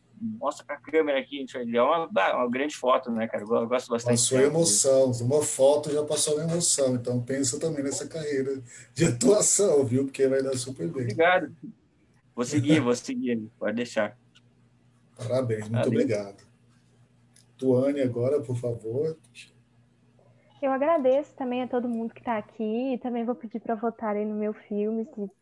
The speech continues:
Speaker 3: vocês acharem que gostaram, <laughs> porque
Speaker 2: Uhum.
Speaker 3: me acharia muito feliz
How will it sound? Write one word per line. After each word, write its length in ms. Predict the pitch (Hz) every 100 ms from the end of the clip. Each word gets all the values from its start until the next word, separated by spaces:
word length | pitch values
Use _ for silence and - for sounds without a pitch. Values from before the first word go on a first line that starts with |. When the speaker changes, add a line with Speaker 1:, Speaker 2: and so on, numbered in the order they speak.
| -
Speaker 3:
vocês 280 | 214 196
acharem 480 | 196 202 - 202 196
que 160 | 202 208 185 196
gostaram, 840 | 196 - 202 214 247 277 262 339 - - -
<laughs> 240 | - -
porque 260 | 254 - 233
Speaker 2:
Uhum. 260 | 196 208
Speaker 3:
me 120 | 220 220
acharia 400 | 226 233 233 226
muito 220 | 233 233
feliz 400 | 254 233 214